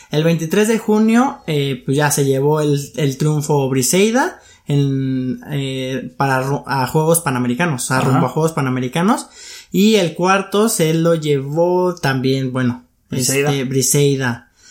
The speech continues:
Speaker 1: Pero aquí ya no me dice cuánto quedaron. Pero bueno, van dos a dos.
Speaker 2: Van dos a dos. Pues a ver, a ver cómo, cómo termina esta pelea. Parece un clásico ya del taekwondo, que qué bueno que se hagan este tipo de rivalidades, y lo bueno es que lo expresemos aquí.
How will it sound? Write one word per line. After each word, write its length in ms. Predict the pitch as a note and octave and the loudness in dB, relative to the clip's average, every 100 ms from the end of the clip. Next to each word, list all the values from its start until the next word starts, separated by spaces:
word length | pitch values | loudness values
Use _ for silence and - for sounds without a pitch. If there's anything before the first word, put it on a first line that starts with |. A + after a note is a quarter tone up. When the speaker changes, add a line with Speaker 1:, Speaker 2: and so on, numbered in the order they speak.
| _ - | _ -8
Speaker 1:
Pero 160 | C#3 | -4
aquí 180 | C3+ D3 | -2 0
ya 80 | D3 | 0
no 100 | C#3+ | 0
me 120 | C#3 | 0
dice 200 | C3+ C3+ | -2 -4
cuánto 340 | C3+ C3 B2+ B2 | -4 -4 -4 -2
quedaron. 560 | D3+ G3 G3 B3+ B3+ _ _ _ _ - | -2 0 0 0 -4 _ _ _ _ -8
Pero 180 | C3+ C3 | -4 -2
bueno, 240 | C3+ B2 - | -4 -6 -4
van 200 | C#3 E3 | -4 -2
dos 120 | F3+ | -4
a 60 | |
dos. 240 | G#3 A#3+ - | -4 -8 -8
Speaker 2:
Van 160 | C3 C3 | -6 -4
dos 160 | B2+ | -4
a 80 | B2 | -4
dos. 240 | A2+ - - - - - - _ - | -6 -8 -14 -20 -20 -20 -20 _ -4
Pues 160 | C#3+ | 2
a 80 | D3+ | 4
ver, 180 | F3 D4 C4 - | 4 2 0 -4
a 120 | C#3 | -2
ver 180 | E3+ G#3+ | 0 0
cómo, 420 | A3 A3 G#3+ D#3 - _ _ _ - | 0 2 2 0 -4 _ _ _ -4
cómo 200 | F3+ F3+ | -2 0
termina 220 | E3 F3+ | 0 0
esta 260 | F3+ D#3+ | -2 -4
pelea. 360 | D#3 C#3 E3+ - | -2 0 0 0
Parece 180 | D#3 E3 | 0 0
un 140 | D#3+ | 2
clásico 560 | F3 F3 F#3+ F3+ E3+ D3+ | 4 4 4 4 2 2
ya 120 | D#3+ | 2
del 120 | D#3 | 2
taekwondo, 560 | D3 D3 C#3+ C3+ C#3 G3 | 0 -2 0 0 0 -2
que 100 | C#3+ | -4
qué 200 | - E3+ | -4 -2
bueno 260 | F#3 G#3+ G#3+ | 0 0 0
que 80 | |
se 80 | D3+ | -2
hagan 140 | E3+ F3 | 0 0
este 240 | - F3 | 0 -2
tipo 120 | F3 | 0
de 60 | D#3 | 0
rivalidades, 640 | C3 A#2+ A2+ A2+ A#2 - A#2 | 0 0 0 -2 -4 -2 0
y 20 | |
lo 80 | B2 | 0
bueno 140 | D3+ | 2
es 60 | E3 | 0
que 100 | D3 | 0
lo 60 | C3+ | -4
expresemos 560 | - - - C3 - | -4 -2 -2 0 -2
aquí. 200 | G#2 A2 | -6 -10